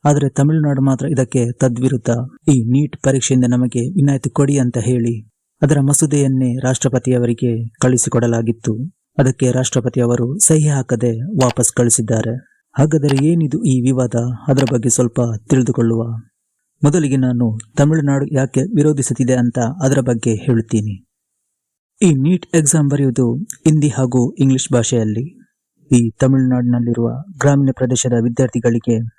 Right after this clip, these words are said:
ಹಿಂದಿ ಹಾಗೂ ಇಂಗ್ಲಿಷ್ ತುಂಬಾ ಕಷ್ಟವಾಗುತ್ತೆ. ಅವರಿಗೆ ಮಾತೃಭಾಷೆ ತಮಿಳು ತುಂಬಾ ಸುಲಭ.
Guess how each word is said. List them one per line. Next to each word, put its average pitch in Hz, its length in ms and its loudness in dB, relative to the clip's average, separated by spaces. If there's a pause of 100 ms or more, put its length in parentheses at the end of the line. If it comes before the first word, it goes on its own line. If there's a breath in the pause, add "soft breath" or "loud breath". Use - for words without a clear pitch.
(180)
ಹಿಂದಿ 156 240 4
ಹಾಗೂ 131 300 -2
ಇಂಗ್ಲಿಷ್ 135 540 -2
ತುಂಬಾ 123 240 2 (100)
ಕಷ್ಟವಾಗುತ್ತೆ. 113 720 -2 (440)
ಅವರಿಗೆ 131 440 2
ಮಾತೃಭಾಷೆ 127 640 0
ತಮಿಳು 127 420 0
ತುಂಬಾ 127 300 0
ಸುಲಭ. 113 320 -2